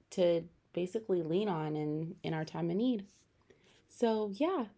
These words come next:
that was our meeting with the doctor, meeting with the specialist, and truly figuring out what the next steps were for Carter.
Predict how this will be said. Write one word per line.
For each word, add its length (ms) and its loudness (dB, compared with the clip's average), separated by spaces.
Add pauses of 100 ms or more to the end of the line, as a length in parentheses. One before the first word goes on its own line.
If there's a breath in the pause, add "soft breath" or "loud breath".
(140)
that 240 -2
was 200 -2 (340)
our 420 2
meeting 480 0
with 180 -4
the 60 2
doctor, 720 -4 (320 loud breath)
meeting 280 0
with 120 -4
the 80 -4
specialist, 600 -2
and 140 -4
truly 440 -2
figuring 480 0
out 380 -4 (720 soft breath)
what 360 0
the 80 0
next 260 -2
steps 300 -6
were 380 0 (100)
for 120 -2
Carter. 520 -2